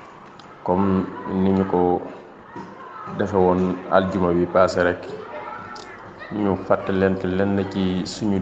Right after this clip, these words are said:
diine. Nga xam ni ñu ngi woon ci téere boobu ñuy wax ad-durusul awwaliyya. Ñu def ak fàttali tuuti ci li ñu waxoon keroog, muy muraajaa. Ñi jàngoon nañu keroog lan mooy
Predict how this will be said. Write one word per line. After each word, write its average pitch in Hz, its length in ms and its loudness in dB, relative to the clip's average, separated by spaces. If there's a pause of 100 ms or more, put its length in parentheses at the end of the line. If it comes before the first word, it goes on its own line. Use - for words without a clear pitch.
diine. 92 320 2 (1040)
Nga - 80 -12
xam 95 160 -2
ni 101 120 2
ñu 101 160 2
ngi 98 120 2
woon 95 180 6
ci - 140 -4
téere 98 240 4
boobu 90 240 4
ñuy 92 160 2
wax 90 160 0
ad-durusul 95 540 2
awwaliyya. 90 420 4 (1400)
Ñu 95 100 0
def - 220 0
ak 104 120 -2 (120)
fàttali 92 480 2
tuuti 101 240 0
ci 104 140 -2
li 95 100 2
ñu 95 80 4
waxoon 92 320 4
keroog, 87 320 2 (240)
muy 92 240 0 (160)
muraajaa. 92 720 4 (1120)
Ñi 90 400 2
jàngoon 95 460 6
nañu 92 260 2
keroog 87 320 4
lan 95 160 4
mooy 98 320 4